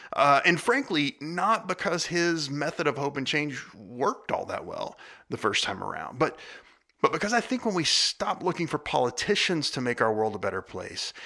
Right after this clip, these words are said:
and instead engage in activist theology, activist faith, and activist humanity, the masses can come together for revolution. And I, I want to be a part of that.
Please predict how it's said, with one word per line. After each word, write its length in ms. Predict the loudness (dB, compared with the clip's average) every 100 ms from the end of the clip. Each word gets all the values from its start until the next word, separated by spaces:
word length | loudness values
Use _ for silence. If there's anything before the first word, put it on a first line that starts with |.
| -2
and 100 | 0
instead 540 | 4 2 2 4 2
engage 680 | 2 -2 0 2 4 2 0
in 380 | -2 0 0 -2 -4
activist 760 | 0 2 0 -2 -2 0 0 -4 -14
theology, 840 | -12 -2 4 4 4 2 0 0
activist 560 | 0 -2 -2 -8 -8 -10
faith, 720 | -12 -4 2 4 2 -2 -10 -18 -20 -14
and 100 | 2
activist 560 | 4 4 0 0 -2 -4
humanity, 960 | -4 -2 -2 0 2 0 -2 -6 -10 -16 -20 -20 -18 -4
the 140 | -2
masses 680 | -2 0 0 0 0 -2 -2
can 180 | -2 -2
come 220 | -4 -6
together 560 | -4 -2 0 0 -4 -6 -18
for 140 | 0 2
revolution. 800 | 2 2 0 0 2 2 0 -10 _ _ _ _ _ -2
And 300 | 0 -2 -6 _ -20 -18 -14
I, 480 | -16 _ 0 2 2
I 20 |
want 200 | 0 -2
to 40 |
be 100 | 0
a 40 | -2
part 240 | -2 -2
of 80 | -4
that. 180 | -6 -14